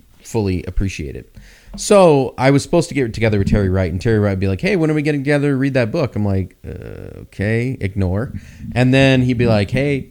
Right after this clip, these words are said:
you know, hopefully we're gonna read that book soon," and didn't do it.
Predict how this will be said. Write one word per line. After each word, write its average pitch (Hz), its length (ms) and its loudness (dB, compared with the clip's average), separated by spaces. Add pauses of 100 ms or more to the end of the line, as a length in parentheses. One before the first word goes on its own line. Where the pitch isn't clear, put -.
you 98 80 -4
know, 101 160 -2 (240)
hopefully 120 420 0
we're 117 200 2
gonna 113 260 2
read 113 180 -2
that 110 160 2
book 131 160 -4
soon," 104 320 -2 (480)
and 104 640 4
didn't 92 180 -2
do 85 100 -6
it. - 140 -12